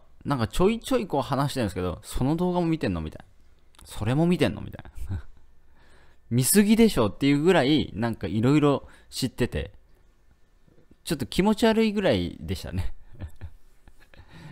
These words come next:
「そんな細かいとこまで知ってんの？」みたいなね。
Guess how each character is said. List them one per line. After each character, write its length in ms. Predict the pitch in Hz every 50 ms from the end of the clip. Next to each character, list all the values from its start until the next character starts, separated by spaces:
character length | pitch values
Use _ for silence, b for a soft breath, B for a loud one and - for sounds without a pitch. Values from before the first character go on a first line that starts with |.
| B B B -
「そ 240 | - - 202 233 370
ん 120 | 392 415
な 100 | 403 381
細 320 | 392 - 320 359 370 320 320
か 160 | - 370 370
い 60 | 311
と 100 | - 202
こ 80 | 147 -
ま 120 | 123 101
で 100 | 101 101
知 100 | - -
っ 20 | -
て 160 | - - 110
ん 60 | 98
の？」 80 | 90 80
み 120 | 78 78 -
た 120 | - 69
い 60 | 62
な 120 | 55 52 -
ね。 260 | 50 50 - -